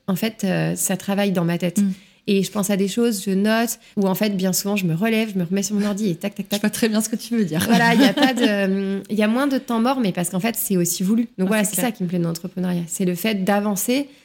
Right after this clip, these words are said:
Speaker 1: et d'avancer dans le sens qu'on décide
Speaker 2: Mm.
Speaker 1: avec personne qui interfère, euh,
Speaker 2: C'est vrai.
Speaker 1: sur nos envies, nos choix et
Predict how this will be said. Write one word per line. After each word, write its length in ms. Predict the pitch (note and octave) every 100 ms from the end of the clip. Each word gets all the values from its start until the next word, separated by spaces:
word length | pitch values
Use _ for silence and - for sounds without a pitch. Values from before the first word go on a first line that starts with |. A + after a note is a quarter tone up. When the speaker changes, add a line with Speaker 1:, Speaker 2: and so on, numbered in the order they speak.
| _ -
Speaker 1:
et 80 |
d'avancer 380 | F#3 G3+ G3+ A#3+
dans 180 | A3 F#3
le 100 | F3+
sens 320 | F3 - A#3+ -
qu'on 160 | A3+
décide 500 | G3+ F#3+ - B3+ A#3
Speaker 2:
Mm. 60 | G3
Speaker 1:
avec 240 | F3+ F3
personne 400 | - G3 A#3 A3+
qui 120 | A3 G#3
interfère, 720 | F#3 F#3 D#3+ - G#3 G#3+ F#3+
euh, 140 | F3 F3 _ _ _ _ _
Speaker 2:
C'est 180 | - A3
vrai. 180 | G3 F3+
Speaker 1:
sur 260 | - G3
nos 220 | F#3+ F#3+
envies, 380 | F#3+ F#3+ G#3+ A#3
nos 140 | A3+ F#3
choix 460 | - G3+ G3+ G3+
et 180 | F3+ E3+